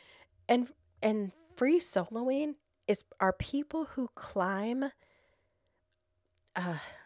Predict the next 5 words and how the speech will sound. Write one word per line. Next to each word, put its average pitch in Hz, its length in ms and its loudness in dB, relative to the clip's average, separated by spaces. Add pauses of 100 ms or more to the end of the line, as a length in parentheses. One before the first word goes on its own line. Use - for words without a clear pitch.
mountains 214 680 0
that 190 180 0
are 165 280 -4 (800)
basically 220 680 0
vertical, 185 760 -2